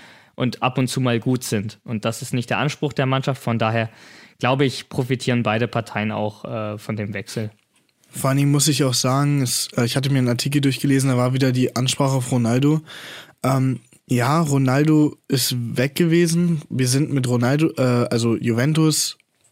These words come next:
Speaker 2: in der Situation jetzt von, also aus Juventus Sicht zu sprechen, Juventus ist mit,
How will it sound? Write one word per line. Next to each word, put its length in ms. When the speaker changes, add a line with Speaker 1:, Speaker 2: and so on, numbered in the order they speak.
Speaker 2:
in 180
der 320
Situation 480
jetzt 160
von, 200
also 260
aus 240
Juventus 320
Sicht 180
zu 80
sprechen, 300
Juventus 420
ist 200
mit, 200